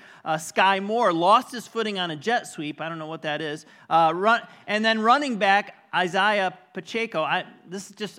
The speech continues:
I mean, I shouldn't even be saying anything about N F L because I don't know what I'm doing. Uh, I don't know if I'm pronouncing these names correctly, but, uh,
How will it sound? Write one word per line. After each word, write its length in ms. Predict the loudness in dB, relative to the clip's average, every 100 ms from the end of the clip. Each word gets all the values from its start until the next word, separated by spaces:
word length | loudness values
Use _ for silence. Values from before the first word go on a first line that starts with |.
| -10
I 80 | -8
mean, 220 | -8 -6
I 160 | -6
shouldn't 260 | -6 -6 -6
even 180 | -8 -8
be 260 | -10 -12 -14
saying 320 | -10 -8 -8
anything 320 | -10 -10 -10
about 260 | -6 -6 -6
N 120 | -8
F 160 | -8 -8
L 160 | -8
because 240 | -10 -12 -6
I 100 | -6
don't 140 | -6
know 100 | -10
what 120 | -12
I'm 120 | -14 -14
doing. 280 | -14 -14 -18 -20 -2
Uh, 300 | 2 4 2 -4 -16 -20 -8
I 140 | 2 2
don't 100 | 2
know 60 |
if 100 | 2
I'm 200 | 2 2
pronouncing 560 | 0 0 2 2 -2 -6
these 200 | -6 -6
names 300 | -6 -6 -8
correctly, 560 | -4 0 0 -2 -8 -8
but, 400 | -4 -4 -2 -4
uh, 320 | -2 -2